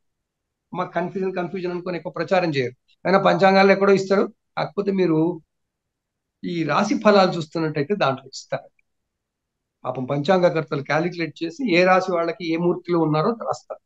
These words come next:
ఎందుకంటే వీళ్ళు మారరు కదా, ఇంకా వీళ్ళు వచ్చినాటి నక్షత్రం మా తెలుసు మనకి, ఆ రాశిలో ఇంకో ఏడాది రెండేళ్ళు ఉంటారు. So, ఆ ఏడాది రెండేళ్ల పాటు అదే, అదే మూర్తిగా ఉంటారు కాబట్టి అక్కడ రాస్తారు తామ్రమూర్తి అని. ఇదంతా ఇంత వివరంగా ఎందుకు చెప్తున్నానంటే, మీరు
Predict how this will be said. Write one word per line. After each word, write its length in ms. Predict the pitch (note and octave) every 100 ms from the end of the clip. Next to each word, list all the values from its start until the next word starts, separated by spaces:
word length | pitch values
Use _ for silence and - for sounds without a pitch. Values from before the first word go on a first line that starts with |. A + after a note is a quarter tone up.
| _ _ A3+
ఎందుకంటే 140 | B3+
వీళ్ళు 160 | B3 G#3+
మారరు 360 | G3 C#4+ C4
కదా, 240 | E3+ F#3 F#3
ఇంకా 180 | C#3 - _ _ _ _ _
వీళ్ళు 140 | E3 E3
వచ్చినాటి 600 | D#3+ D#3+ A3+ A3 G#3+ G#3
నక్షత్రం 480 | G#3 - G#3+ A3 A#3
మా 120 | A3
తెలుసు 320 | - A3+ A3
మనకి, 340 | G#3 F3 - - - _ _ _ E3+
ఆ 80 |
రాశిలో 460 | F#3 G3+ G#3 A#3 A3+
ఇంకో 260 | G#3 G#3 G3
ఏడాది 360 | G3 G3+ G#3
రెండేళ్ళు 360 | G3+ G3+ A3+ G#3
ఉంటారు. 420 | G3 F#3 D#3 D#3 _
So, 100 | -
ఆ 140 | F#3+ F#3+
ఏడాది 380 | F3 F3+ A3 A3+
రెండేళ్ల 240 | A3+ -
పాటు 240 | A3+ A3
అదే, 280 | G#3+ G#3+ G#3+ G#3 -
అదే 360 | - G#3 G#3 G#3 F#3
మూర్తిగా 460 | G3+ G#3 G#3 G3 F#3+
ఉంటారు 280 | F3+ F3 D#3+
కాబట్టి 640 | D3+ D3 F#3+ E3 C4+ D#3 _ _ -
అక్కడ 160 | E3+
రాస్తారు 500 | D#3 E3 - - - -
తామ్రమూర్తి 640 | C#3 D3+ D3+ D3 C#3+ -
అని. 180 | C#3 G#2+ _ _ _ _ -
ఇదంతా 300 | D3 E3 F3
ఇంత 200 | G#3 F3
వివరంగా 380 | E3 D3 F#3 F#3+
ఎందుకు 180 | E3+ F3+
చెప్తున్నానంటే, 600 | E3 E3 D3+ C#3+ B2+ A3+
మీరు 200 | G3+